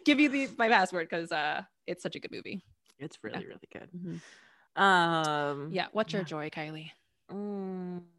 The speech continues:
Speaker 2: this for sure. Um, yeah,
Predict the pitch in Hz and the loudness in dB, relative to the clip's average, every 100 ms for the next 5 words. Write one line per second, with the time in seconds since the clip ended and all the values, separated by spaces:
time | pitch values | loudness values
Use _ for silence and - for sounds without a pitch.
0 | 165 156 _ _ _ _ _ _ _ _ | _ _ _ _ _ _ _ _ _ _
1 | _ _ 143 156 165 175 - - _ _ | _ _ _ -6 -6 -8 -14 -20 _ _
2 | 165 151 - 120 123 - 160 _ _ _ | -14 -12 -8 -8 -8 -10 -14 _ _ _
3 | _ _ _ _ _ _ _ _ _ _ | _ _ _ _ _ _ _ _ _ _
4 | _ _ _ - 165 165 151 143 147 151 | _ _ _ -2 0 2 2 0 -4 -10
5 | _ _ _ - 233 254 196 | _ _ _ -2 4 6 6